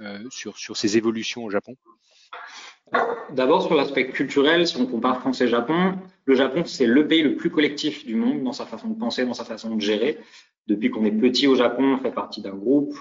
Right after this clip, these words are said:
Speaker 2: on, on ne s'efface pas, euh, devant, euh, on, on ne, on ne s'impose pas, pardon, son individualité devant le groupe.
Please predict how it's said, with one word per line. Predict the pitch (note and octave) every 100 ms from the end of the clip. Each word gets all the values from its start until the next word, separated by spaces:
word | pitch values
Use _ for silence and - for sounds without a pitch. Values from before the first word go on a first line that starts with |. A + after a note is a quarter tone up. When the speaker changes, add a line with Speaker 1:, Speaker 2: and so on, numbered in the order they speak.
| -
Speaker 2:
on, | G#2+ G2+ -
on | G#2+
ne |
s'efface | G#2 B2+ B2+ A#2+ -
pas, | B2+ B2 A#2+ - _ _ _ -
euh, | G2+ F#2+
devant, | G2 G#2 G#2+ G#2 G#2+
euh, | G2 F#2 F2+ F#2 - - _
on, | G#2 A2+
on | B2
ne, | A2 G2+ G2+
on |
ne | G#2
s'impose | D3 C3 C3+ -
pas, | B2+
pardon, | A#2+ A2
son | A2+ G#2+
individualité | G#2 G#2+ G#2+ G#2+ A#2
devant | G#2 G#2
le | G#2
groupe. | D3 -